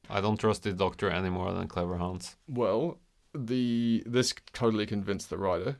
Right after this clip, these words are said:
Speaker 2: And then
Speaker 1: Mm.
Speaker 2: later, the president of Harvard was invited to study Jim.
Speaker 1: Ooh.
Speaker 2: And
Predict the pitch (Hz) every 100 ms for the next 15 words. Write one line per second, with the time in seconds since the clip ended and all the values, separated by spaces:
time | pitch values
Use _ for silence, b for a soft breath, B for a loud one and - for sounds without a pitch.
0 | _ - 117 101 107 110 110 117 131 80
1 | 104 127 - - 127 131 120 107 - -
2 | 98 101 95 - - - 107 104 101 87
3 | 104 107 - - - - - - - -
4 | 131 _ - 95 120 139 87 - - b
5 | b b - 120 117 113 110